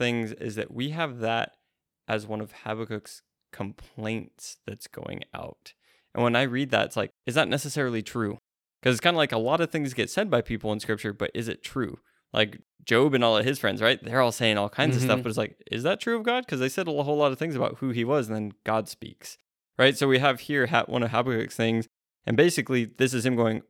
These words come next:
Speaker 1: "Oh, you're gonna use the Chaldeans, you're using the Babylonians? Uh, okay, you appointed them, you established them, but your eyes are too pure to look on evil. You can't tolerate wrongdoing. Why are you tolerating the, their faithless? And why are you silent when the wicked swallow up those more righteous?" He's saying, like,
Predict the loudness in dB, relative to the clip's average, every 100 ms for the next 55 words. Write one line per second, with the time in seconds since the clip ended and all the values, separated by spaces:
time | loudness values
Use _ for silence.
0 | _ 0 4 4 4 4 4 0 0 -2
1 | -2 -2 0 0 0 0 2 2 2 2
2 | 2 2 2 2 0 -6 _ _ _ _
3 | 4 6 8 6 2 2 4 4 4 2
4 | 0 -2 0 2 4 4 2 0 -4 -6
5 | 0 2 2 0 0 -2 0 2 2 4
6 | 6 6 6 0 -2 -2 -2 0 0 0
7 | 0 -2 -2 -2 -4 -2 -4 0 2 4
8 | 2 -2 -2 -2 -4 -6 _ _ -4 0
9 | 2 4 4 4 4 4 4 2 -2 -4
10 | -6 -4 -2 0 0 0 -2 -2 -4 -2
11 | 0 0 0 -4 -2 2 2 0 -2 0
12 | -2 -2 -4 -2 0 2 2 0 0 0
13 | 2 0 0 -4 -4 2 2 4 2